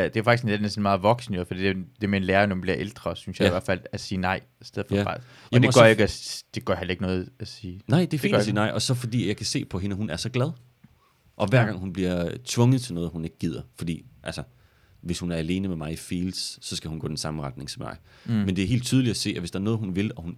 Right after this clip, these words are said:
Speaker 2: ikke får lov, eller der er noget, hun ikke gider, og så skal gøre det,
Speaker 1: Mm.
Speaker 2: altså, det går, deres humør forsvinder jo nærmest.
Speaker 1: Mm.
Speaker 2: Altså, de går fuldstændig i stykker af det, de der små mennesker, af at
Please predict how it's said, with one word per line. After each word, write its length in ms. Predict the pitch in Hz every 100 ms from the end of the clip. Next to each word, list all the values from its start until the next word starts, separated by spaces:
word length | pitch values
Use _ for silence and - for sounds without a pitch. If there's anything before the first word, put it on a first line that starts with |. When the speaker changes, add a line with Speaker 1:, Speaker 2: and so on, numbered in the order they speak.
| -
Speaker 2:
ikke 160 | 131 123
får 100 | -
lov, 200 | 78 78
eller 140 | 85 76
der 220 | 80 82
er 120 | 78
noget, 200 | 82 92
hun 140 | 90 -
ikke 180 | 127 123
gider, 180 | 92 80
og 260 | - 73
så 140 | - 87
skal 340 | - 107 -
gøre 200 | 82 73
det, 100 | 76 -
Speaker 1:
Mm. 180 | 113 107 107 _ _ _ _ -
Speaker 2:
altså, 100 | 120
det 100 | 90
går, 180 | 101 95
deres 420 | - - 98 -
humør 320 | 95 113 117
forsvinder 580 | - - - - 147 -
jo 60 | 71
nærmest. 380 | 58 50 -
Speaker 1:
Mm. 60 | 117
Speaker 2:
Altså, 120 | 110
de 80 | 101
går 100 | 101
fuldstændig 440 | - 143 123 85 85
i 40 |
stykker 320 | - 110 113
af 140 | - 73
det, 140 | 73
de 60 | 82
der 120 | 76
små 200 | - 80
mennesker, 340 | 78 78 -
af 120 | 82
at 80 | -